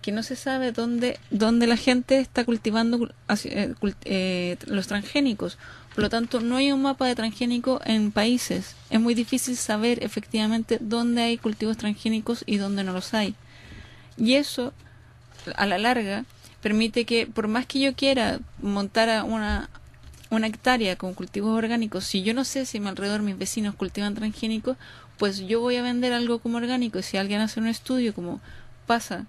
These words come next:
por ejemplo, con el caso que les comentaba de Chile,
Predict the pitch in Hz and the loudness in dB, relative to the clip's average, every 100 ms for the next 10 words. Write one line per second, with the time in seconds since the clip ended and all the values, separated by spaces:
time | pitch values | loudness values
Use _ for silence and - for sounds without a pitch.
0 | - - - 190 214 208 196 190 185 180 | -16 -10 -8 -2 -2 0 0 0 0 -4
1 | - 214 208 202 196 196 190 185 214 208 | -2 -2 0 0 -2 -2 -4 -2 0 0
2 | 196 - 233 202 | -2 -4 -4 -4